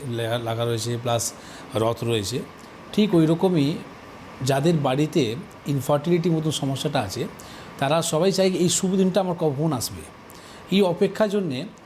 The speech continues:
তারা নাকি মন্দির, মসজিদ, যেখানে যে মানুষরা যেভাবে গাইড করে, তাদের কথা অনুযায়ী সব কিছু করছে, কিন্তু ultimately তাদের ইস্যু হচ্ছে না। এবার এই যে ইস্যু হচ্ছে না,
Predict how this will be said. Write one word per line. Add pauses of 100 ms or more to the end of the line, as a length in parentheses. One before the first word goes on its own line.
(180)
তারা
নাকি
মন্দির,
মসজিদ, (560)
যেখানে
যে
মানুষরা
যেভাবে (200)
গাইড
করে, (380)
তাদের
কথা
অনুযায়ী
সব
কিছু
করছে, (400)
কিন্তু
ultimately (220)
তাদের (460)
ইস্যু
হচ্ছে
না। (800)
এবার (160)
এই
যে
ইস্যু
হচ্ছে
না,